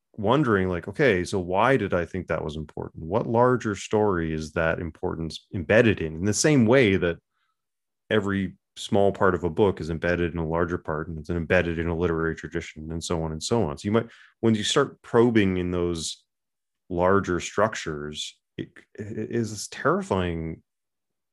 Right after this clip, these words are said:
in my experience, threat of the whole thing coming crashing down.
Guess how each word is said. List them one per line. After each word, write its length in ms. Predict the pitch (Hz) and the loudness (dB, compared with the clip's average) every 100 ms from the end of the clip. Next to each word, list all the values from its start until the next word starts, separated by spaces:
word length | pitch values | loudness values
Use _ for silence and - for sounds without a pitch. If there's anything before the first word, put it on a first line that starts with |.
| _ | _
in 120 | - 98 | -4 -2
my 160 | 92 | -2
experience, 720 | 101 - 95 90 87 - - - | -2 -4 -2 -2 -2 -8 -12 -4
threat 360 | 101 147 - | 2 2 2
of 340 | - 85 82 78 _ _ _ _ - | -2 -4 -4 -8 _ _ _ _ -16
the 60 | |
whole 260 | - - 214 | -8 0 0
thing 240 | - 139 | 2 0
coming 260 | 117 107 90 | 2 2 2
crashing 480 | - 104 98 - 85 | 0 0 0 -4 -2
down. 380 | 127 143 80 | 2 2 2